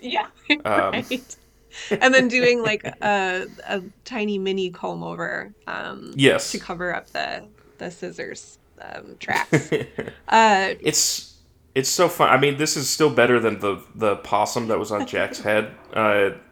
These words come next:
Speaker 2: wh-, whatever episode that was. But boy, um, what's going on with Lost? Like, what did, I truly don't understand it at this point.
Speaker 1: They
Speaker 2: Like, the
Speaker 1: pissed
Speaker 2: wigs are
Speaker 1: off
Speaker 2: so
Speaker 1: somebody
Speaker 2: bad.
Speaker 1: in the wig department, is I think
Speaker 2: Yeah.
Speaker 1: what happened. Yeah.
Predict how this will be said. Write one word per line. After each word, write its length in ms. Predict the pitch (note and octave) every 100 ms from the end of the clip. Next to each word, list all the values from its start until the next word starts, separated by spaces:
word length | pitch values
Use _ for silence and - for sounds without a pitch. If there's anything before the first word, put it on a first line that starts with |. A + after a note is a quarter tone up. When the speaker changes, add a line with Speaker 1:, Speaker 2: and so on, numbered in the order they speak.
| -
Speaker 2:
wh-, 400 | - - G#2+ -
whatever 320 | A2+ A2+ A2
episode 320 | A2+ A#2 B2+
that 180 | B2 B2
was. 240 | B2+ B2+
But 320 | A#2+ A2 G2+ G#2+
boy, 360 | A#2 G#2 F#2 - - _ _ _ _ -
um, 500 | G2+ G2 F#2 E2+ D#2 - _ _ _ _ _ _ _ _ _
what's 220 | A#2 B2+
going 220 | - C3
on 160 | A#2+ B2
with 120 | A2
Lost? 340 | G#2 A2+ G#2 -
Like, 160 | G#2+
what 280 | A#2 B2 -
did, 200 | - A#2 - - - -
I 120 | - C3+
truly 300 | - G#3+ D#3+
don't 180 | B2+ B2+
understand 500 | B2 A2 - A2+ A2+
it 120 | F#2+
at 100 | D#2+
this 240 | E2+ -
point. 300 | - F2+ A#1+ - - _ _ _ _ _ _ _ _ _
Speaker 1:
They 240 | G#3+ G#3
Speaker 2:
Like, 160 | G3+ G#3+
the 80 | -
Speaker 1:
pissed 100 | A#3
Speaker 2:
wigs 140 | B3
are 100 | A#3+
Speaker 1:
off 60 | B3
Speaker 2:
so 120 | A#3
Speaker 1:
somebody 220 | A3+ A3 A3
Speaker 2:
bad. 60 | G3+
Speaker 1:
in 40 |
the 100 | F#3+
wig 240 | F3 F3 E3+
department, 600 | F3 - - F3+ F3+ - _
is 160 | G3+
I 120 | - F3+
think 160 | A2+
Speaker 2:
Yeah. 120 | B2+ F3
Speaker 1:
what 60 |
happened. 440 | - E3+ F#3+ F3+ G3 _
Yeah. 280 | B3 G#3